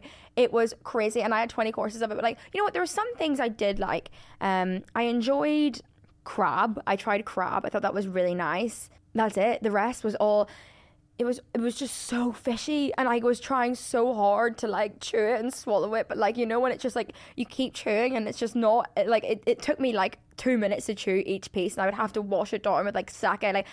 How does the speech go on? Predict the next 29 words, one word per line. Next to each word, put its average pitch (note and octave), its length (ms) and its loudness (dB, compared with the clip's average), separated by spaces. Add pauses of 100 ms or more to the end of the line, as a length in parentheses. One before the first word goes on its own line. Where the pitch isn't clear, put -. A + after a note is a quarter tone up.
(100)
I - 60 -2
don't C4 80 6
even G#3+ 160 2
like G3 140 0
sake F#3+ 320 0
either, G#3+ 420 2
and G3+ 80 2
I F#3+ 80 4
was, G3+ 100 0
like, G3 140 0
washing G3 460 2
down, F3+ 180 4
like, E3+ 140 0 (240)
cups - 260 -2
and A3 100 -4
cups - 220 -4
of G3 80 -4
sake. G3 300 -2
Like, A3 200 2
I A#3+ 100 2
ordered B3 260 4
a F#3 40 4
beer F#3+ 480 2 (320)
because B3+ 240 0
I'm A3 120 2
not B3+ 160 4
a - 20 0
beer G3+ 240 2
girl. C4+ 340 2